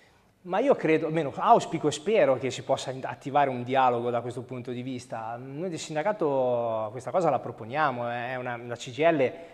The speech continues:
ha costruito molte proposte da questo punto di vista, proprio per cercare di valorizzare, valorizzare questa, questa, questa struttura, e credo che questa, questa situazione contingente del nostro territorio possa essere di nuovo un'occasione per ragionarci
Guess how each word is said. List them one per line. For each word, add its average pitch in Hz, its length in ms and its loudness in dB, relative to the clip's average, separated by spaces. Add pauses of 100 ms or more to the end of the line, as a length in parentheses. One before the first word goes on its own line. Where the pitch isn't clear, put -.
ha - 60 -16
costruito 131 440 -8
molte 139 320 -4
proposte 131 440 -4
da 120 100 -6
questo 120 260 -10
punto 123 300 -12
di 117 100 -10
vista, 120 320 -12
proprio 123 240 -4
per 117 220 -8
cercare 123 320 -4
di 120 80 -6
valorizzare, 117 680 -6 (360)
valorizzare 127 440 -6
questa, 113 460 -8 (440)
questa, 131 520 2
questa 139 240 0
struttura, 127 640 -4
e 143 120 -2
credo 196 300 4
che 135 160 -4
questa, 170 340 0
questa - 560 0
situazione 180 540 0
contingente 156 540 -2
del 143 80 -2
nostro 156 180 0
territorio 151 400 0
possa 135 260 -4
essere 147 240 0
di 127 100 -4
nuovo 170 260 2
un'occasione 117 500 -6
per 107 140 -8
ragionarci 104 600 -10